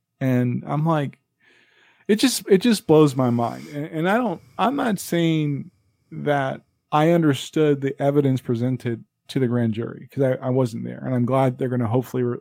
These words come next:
release that. I'm glad that actually i-,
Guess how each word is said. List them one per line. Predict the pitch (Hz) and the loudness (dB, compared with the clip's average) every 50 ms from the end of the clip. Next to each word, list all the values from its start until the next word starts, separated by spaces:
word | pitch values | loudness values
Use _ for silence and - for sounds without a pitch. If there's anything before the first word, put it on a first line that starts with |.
| - - | -10 -10
release | 135 127 123 123 127 131 123 - - | -6 -4 -2 -2 -2 -2 -2 -6 -8
that. | 123 123 123 131 - _ _ _ _ _ _ _ _ _ _ _ _ _ _ _ _ | -8 -8 -8 -10 -16 _ _ _ _ _ _ _ _ _ _ _ _ _ _ _ _
I'm | - 131 123 123 123 | -2 0 2 2 2
glad | 120 143 165 196 247 | 4 4 4 6 4
that | 240 156 - | 4 2 0
actually | 156 135 135 135 131 - - 147 143 143 - - _ - | -2 -2 -2 -2 -4 -6 -6 -6 -4 -6 -6 -8 _ -14
i-, | 180 | -12